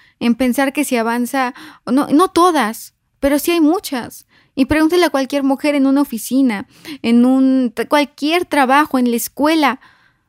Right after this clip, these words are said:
Difícilmente vas a decir que el que te hizo la vida imposible fue un hombre. Creo que en la mayoría de los casos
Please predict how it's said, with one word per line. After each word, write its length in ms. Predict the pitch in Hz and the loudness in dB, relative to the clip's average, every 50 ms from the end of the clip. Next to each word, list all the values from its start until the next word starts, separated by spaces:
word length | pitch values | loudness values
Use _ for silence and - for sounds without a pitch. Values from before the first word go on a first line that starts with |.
| _ _ _ _ _ _ _ | _ _ _ _ _ _ _
Difícilmente 720 | 220 262 - - 330 294 - 339 339 294 294 294 269 - 311 | -2 -2 0 0 -2 0 0 0 0 2 0 0 0 0 0
vas 180 | 285 277 - | -2 -2 -2
a 40 | 302 262 | -2 -4
decir 240 | 254 - 269 262 | -4 -4 -6 -6
que 60 | - 294 | -4 -6
el 60 | 262 | -6
que 80 | - 233 | -6 -6
te 120 | - 254 | -4 -4
hizo 160 | 247 - 277 262 | -4 -4 -4 -4
la 80 | 247 226 | -2 -2
vida 160 | 226 240 254 | -2 -2 0
imposible 500 | 254 240 208 202 208 - 247 220 247 247 | -2 -2 -2 -4 -6 -6 -4 -4 -4 -4
fue 140 | 240 - 240 | -4 -4 -2
un 160 | 240 240 220 | 0 0 0
hombre. 380 | 214 220 220 214 - - - _ | 0 -2 -4 -6 -8 -10 -14 _
Creo 220 | - 254 254 247 | -8 -8 -8 -4
que 80 | - 277 | -2 0
en 100 | 277 277 | 0 0
la 80 | 262 254 | 0 0
mayoría 500 | 240 247 240 233 226 240 240 240 247 254 | 0 0 -2 -2 -2 -4 -4 -2 -2 -4
de 60 | 269 | -4
los 220 | 269 233 214 - | -6 -6 -8 -10
casos 420 | - 240 233 233 - 240 262 - | -12 -12 -12 -10 -10 -12 -12 -12